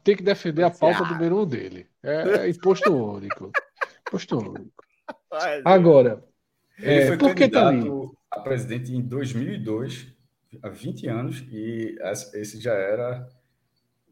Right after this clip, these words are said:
Speaker 2: Pô,
Speaker 3: o
Speaker 2: aí foi muito
Speaker 1: Isso.
Speaker 2: engraçado,
Speaker 3: o mote
Speaker 2: mano.
Speaker 3: da campanha.
Speaker 2: Mas, pô,
Speaker 1: Tem
Speaker 2: e
Speaker 1: que
Speaker 2: aí,
Speaker 1: ser
Speaker 2: e aí,
Speaker 1: obrigatório.
Speaker 2: e isso é o que me chamou a atenção. Eu falei, "Velho, esse discurso aí eu, ah, pô, essa é a doida do partido de Bolsonaro." De,
Speaker 1: E
Speaker 2: de
Speaker 1: por
Speaker 3: Ele
Speaker 1: que
Speaker 3: teve
Speaker 2: Luciano.
Speaker 3: menos votos, Luciano Bivar, ele teve menos votos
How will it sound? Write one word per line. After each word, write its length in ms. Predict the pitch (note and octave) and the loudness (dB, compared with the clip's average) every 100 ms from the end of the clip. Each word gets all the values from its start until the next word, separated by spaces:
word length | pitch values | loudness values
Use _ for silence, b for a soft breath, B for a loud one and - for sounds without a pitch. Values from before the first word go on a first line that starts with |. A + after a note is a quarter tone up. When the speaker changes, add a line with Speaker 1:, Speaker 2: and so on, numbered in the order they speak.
| - | -12
Speaker 2:
Pô, 280 | G#2 G2 | -8 -6
Speaker 3:
o 140 | F#2 E2+ | -8 -8
Speaker 2:
aí 180 | G#2 B2+ | -2 -2
foi 160 | C3 C#3+ | 0 -4
muito 200 | D3+ G3 | -4 -2
Speaker 1:
Isso. 80 | |
Speaker 2:
engraçado, 500 | B2+ G3 - - B2+ | 0 2 2 2 2
Speaker 3:
o 40 | C3 | 2
mote 160 | A2+ | -2
Speaker 2:
mano. 20 | F#2+ | -4
Speaker 3:
da 100 | F#2 | -8
campanha. 480 | F2 F2 E2 D#2 B B - | -10 -12 -12 -12 B B 0
Speaker 2:
Mas, 160 | E3 D#3 | 0 2
pô, 180 | G3+ F#3+ E3+ | 4 4 6
Speaker 1:
Tem 140 | - | 4
Speaker 2:
e 40 | |
Speaker 1:
que 60 | F#3+ | 6
Speaker 2:
aí, 60 | G3 | 8
Speaker 1:
ser 60 | |
Speaker 2:
e 40 | D#3+ | 6
aí, 80 | |
Speaker 1:
obrigatório. 540 | E3+ G#3+ - - C3+ C#3 | 6 4 6 4 2 0
Speaker 2:
e 200 | F#3+ - | -4 -6
isso 280 | G3 A#3+ C#4 | -6 -4 0
é 40 | C#4 | 0
o 60 | |
que 80 | C#4 | 0
me 120 | C4+ | -6
chamou 260 | C4 B3 A#3 | -4 -2 -2
a 40 | |
atenção. 320 | A#3 A#3 - | -2 -4 -4
Eu 40 | G#3 | -4
falei, 180 | A#3+ A3+ | -2 -2
"Velho, 520 | G#3+ A3 D#3+ D#3 D3+ _ _ _ _ - | 0 0 0 -2 -8 _ _ _ _ -2
esse 500 | F#3 C4 - - D4 | 0 0 -4 -6 -6
discurso 640 | C#4 B3+ - A#3 A#3+ C4 | -6 -8 -10 -10 -4 2
aí 160 | A#3+ B3+ | 4 6
eu, 260 | C4 B3+ - - | 6 4 0 2
ah, 760 | G3 A3 G#3 A#3 A#3 A#3 - _ | 4 4 4 4 4 2 -2 _
pô, 320 | F#3+ E3+ E3 | -8 -6 -2
essa 400 | E3+ A3 - B3+ | 0 0 -2 -2
é 100 | C4 | -2
a 100 | C4+ | -4
doida 340 | G#3+ G#3 A3+ | -4 -2 -2
do 160 | A#3 A#3 | -2 -6
partido 480 | A3 A3+ A3 A3 A#3 | 0 -2 -2 -8 -10
de 60 | |
Bolsonaro." 640 | G#3+ A3+ A3+ A#3+ A#3 E3 D#3 | -2 0 2 0 0 -2 0
De, 100 | E3 | 2
Speaker 1:
E 220 | D#3 A3 | 4 4
Speaker 2:
de 60 | E4+ | 6
Speaker 1:
por 60 | |
Speaker 3:
Ele 120 | D4+ | 6
Speaker 1:
que 60 | G3+ | 6
Speaker 3:
teve 220 | F3+ D#3 | 4 6
Speaker 2:
Luciano. 80 | F3+ | 6
Speaker 3:
menos 420 | E3 A#2+ - C3 | 6 6 4 4
votos, 340 | B2+ C3 A2+ D#3 | 4 4 2 0
Luciano 360 | D#3 D3 B2+ B2+ | -2 0 0 0
Bivar, 260 | G#2 G2+ | -2 -2
ele 80 | G2+ | -2
teve 200 | C3 B2+ | -4 -2
menos 340 | A2+ C#3+ G3+ - | -2 -2 -2 -6
votos 520 | F#2+ G2 G2 - | -4 -6 -6 -12